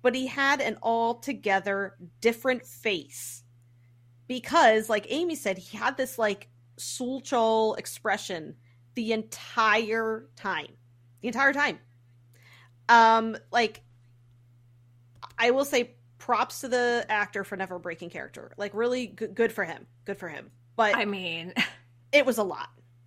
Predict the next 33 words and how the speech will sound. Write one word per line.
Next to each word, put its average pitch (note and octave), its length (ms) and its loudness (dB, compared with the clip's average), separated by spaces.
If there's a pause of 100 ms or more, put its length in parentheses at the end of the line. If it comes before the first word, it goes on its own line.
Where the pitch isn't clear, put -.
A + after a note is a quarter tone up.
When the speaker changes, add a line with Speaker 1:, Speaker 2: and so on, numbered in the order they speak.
(680)
Speaker 1:
It B3 80 4
was B3 120 -2
li-, G#3+ 180 2
and A#3 140 4
I A3+ 120 4
did A#3+ 340 -8
like A#3+ 220 2
him. A#3+ 240 -2
I A3 120 0
would B3 140 -2
say, C4+ 120 -4
like, A3+ 200 -4
I G3+ 60 0
really B3 520 0
loved G#3 260 -2
him G3 160 -6
for F#3+ 120 -12
the F#3+ 100 -6
first, G3 300 -10
like, F3 140 -8
six - 280 -10
episodes. F3+ 440 -10
That's G3+ 140 -12
what A3+ 80 -4
I'm A3 60 -4
saying. G#3+ 320 -4
Like, D#3+ 160 -8
if C3 60 -16
this G#3+ 160 -8
was D4+ 120 -10
a E4 60 -8
shorter A3+ 400 -4
drama, E3+ 540 -6